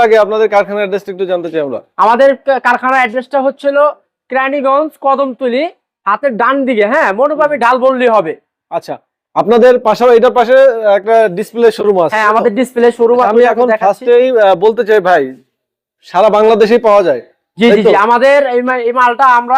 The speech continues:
Speaker 2: আমাদের কাছ থেকে নিলে বাংলাদেশের চৌষট্টি জেলায় যেই, যেখান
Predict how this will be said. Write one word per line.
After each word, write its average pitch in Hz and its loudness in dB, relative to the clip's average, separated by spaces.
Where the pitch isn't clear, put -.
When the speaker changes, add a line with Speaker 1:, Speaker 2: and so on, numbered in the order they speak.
Speaker 2:
আমাদের 240 -4
কাছ 240 -6
থেকে 254 -4
নিলে 262 0
বাংলাদেশের 214 0
চৌষট্টি 226 -6
জেলায় 240 0
যেই, 233 0
যেখান 220 -2